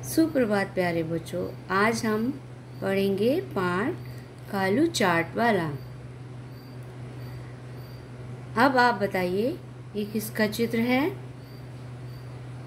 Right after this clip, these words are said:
फूल। अब बताएंगे सूरज। अब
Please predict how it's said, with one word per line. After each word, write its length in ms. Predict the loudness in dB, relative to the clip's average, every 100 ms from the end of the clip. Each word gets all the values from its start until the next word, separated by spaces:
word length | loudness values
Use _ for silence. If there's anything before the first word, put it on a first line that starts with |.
| -12 -10 -10 -10 -4
फूल। 640 | 4 6 6 4 2 0 -4 -12 -14 -14 -14 -14 -14 -14 -14 -6 0
अब 180 | 2
बताएंगे 840 | 2 4 4 4 4 4 6 4 2 -6 -14 -14 -14 -14 -14 -14 -14 -14 -14 -14 -14 -12 -12 -12 -10 -10 -10 -10 -12 -12 -14 -12 -4
सूरज। 760 | 2 4 4 2 0 -2 -8 -12 -12 -14 -14 0 6
अब 240 | 6